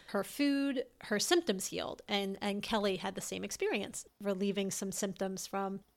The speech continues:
P M S and dry eyes. So they all have had these really profound experiences, and they've seen the power in removing toxins from the home. And so they started Branch Basics to offer a, I mean, they offer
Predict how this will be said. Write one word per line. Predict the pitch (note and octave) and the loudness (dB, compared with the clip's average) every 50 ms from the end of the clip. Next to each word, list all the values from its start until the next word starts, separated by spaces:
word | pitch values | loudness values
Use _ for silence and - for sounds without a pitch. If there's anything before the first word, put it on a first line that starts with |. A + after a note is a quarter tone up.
| _ - | _ 0
P | - D4 | 4 6
M | C#4 B3+ A3+ | 6 8 8
S | A3 A3 A3 A3 G#3+ G#3+ G#3 - - G#3 | 8 8 10 10 10 8 8 6 2 2
and | G3 F#3+ | 2 2
dry | F#3+ G#3 G#3+ G#3 G#3 G3+ F#3+ | 4 6 8 8 8 8 6
eyes. | F#3 F#3+ F#3+ F#3+ F#3+ G3 G3 F#3+ F#3 - - _ _ _ _ - | 4 4 2 2 2 2 2 0 -2 -4 -8 _ _ _ _ -8
So | - - B3 A#3 A3+ A3+ A3+ | 2 8 10 10 12 10 10
they | - B3+ B3+ | 8 8 6
all | C#4+ E4+ E4+ E4+ | 8 10 10 10
have | D4+ C4+ | 10 8
had | - A3+ A#3 A3+ G#3 - | 6 6 4 4 4 2
these | G3+ A3 A3 G3+ - G4 | 2 2 2 4 4 6
really | G#4 G4+ E4+ | 8 8 8
profound | - - C4+ - - G#3+ G#3 G#3 G3+ | 6 4 0 2 4 4 4 6 4
experiences, | G3 - - - F#3+ F#3+ F#3+ G3 F#3+ - - G3+ F#3 - | 2 0 0 0 0 0 0 0 -2 0 0 0 0 2
and | G3+ G3+ | 2 2
they've | G3+ G3+ G3+ - | 2 2 0 0
seen | - - D#4 D#4+ | 0 2 2 4
the | E4 D#4+ | 4 2
power | - - G3 F#3+ F#3+ F#3 F#3 F#3+ F#3+ | 2 4 4 6 6 6 6 4 4
in | - G#3 G3 F#3+ | 4 2 2 2
removing | G3 G3+ G3+ A3 B3+ B3 C#4 B3 | 4 4 6 4 6 4 2 2
toxins | - - F#3+ F3+ - - - G3+ F#3+ F#3+ - | 2 2 2 2 2 2 -2 -2 -2 -2 -2
from | - - F#3+ F#3 F#3 | -2 -4 -4 -4 -2
the | F#3 | -4
home. | G3+ G#3 D4+ D4+ C#4 A#3+ A#3 A3+ A3+ - _ _ _ - | -2 2 2 4 4 4 4 2 0 -2 _ _ _ -2
And | - A3 G3+ - | 2 4 4 6
so | - A3+ G#3+ | 6 6 6
they | G#3 A3 G#3+ | 8 6 4
started | G#3+ - - C4+ C#4 C#4+ C4 | 4 4 4 6 6 6 6
Branch | - A#3 A3+ G#3+ - | 4 2 2 2 2
Basics | - G#3 G3 - - G3 F#3+ - - - | 2 2 2 2 2 0 0 -2 -4 -4
to | - A3 - | -4 -4 2
offer | G#3+ G3 F#3+ - - G3+ F#3+ F#3+ - | 2 2 2 2 -2 -2 -2 -2 -2
a, | - G3+ F#3+ F#3+ F3+ F3+ F3 G3+ - - - - | -2 0 0 2 2 2 0 -2 -6 -8 0 4
I | |
mean, | A3+ A3+ A3+ A3+ | 6 6 6 6
they | A3 - | 6 4
offer | A3 G#3 G#3 - G3+ F#3+ - - - - | 4 2 2 2 0 0 0 -2 -6 -8